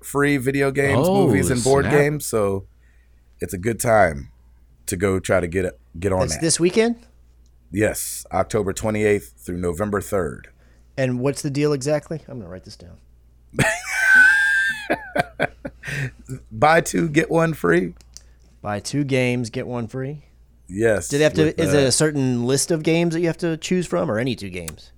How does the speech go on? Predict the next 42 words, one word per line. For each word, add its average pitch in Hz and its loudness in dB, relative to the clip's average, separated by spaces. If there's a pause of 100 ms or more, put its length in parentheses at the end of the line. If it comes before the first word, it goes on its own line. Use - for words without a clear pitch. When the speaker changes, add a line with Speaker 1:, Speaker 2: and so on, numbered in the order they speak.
Speaker 1:
You 202 0
know, 247 4
I've 240 4
not 247 2
seen, 214 0 (160)
um, 202 0 (100)
a 190 4
list 196 2
of 180 -6
games. 202 2
The 156 -6
last 185 4
time 175 2
I 175 4
went, 175 0
it 175 0
was 147 -4
like, 139 0 (460)
it, 117 -12
'cause 165 2
it, 156 -4
it - 2
spans 175 2
video 143 0
games, 139 -2
movies, 127 -2
and 123 0
board 123 4
games. 147 0 (440)
And 107 0
obviously 117 0
the 104 -6
cheapest 107 -2
one 110 0
is 95 -6
free. 120 -4 (460)
Um, 95 4 (260)
but 117 2
to - -4
my 127 2
understanding, 135 -2 (320)
it's 104 -4